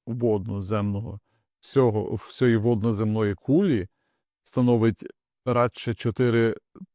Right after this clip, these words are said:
тисячі мільйонів або чотири мільярди, а не чотириста тисяч, чотириста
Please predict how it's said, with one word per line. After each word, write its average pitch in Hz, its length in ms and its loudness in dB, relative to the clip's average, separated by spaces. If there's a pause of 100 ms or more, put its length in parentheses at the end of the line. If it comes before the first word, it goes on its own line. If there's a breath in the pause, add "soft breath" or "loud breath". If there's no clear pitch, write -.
(500)
тисячі 143 500 2
мільйонів 101 600 0 (260)
або 98 320 -2
чотири 95 600 -4
мільярди, 98 720 -2 (2000)
а 120 180 4
не 107 180 2
чотириста 98 640 -4
тисяч, - 600 -12 (500)
чотириста 98 640 -8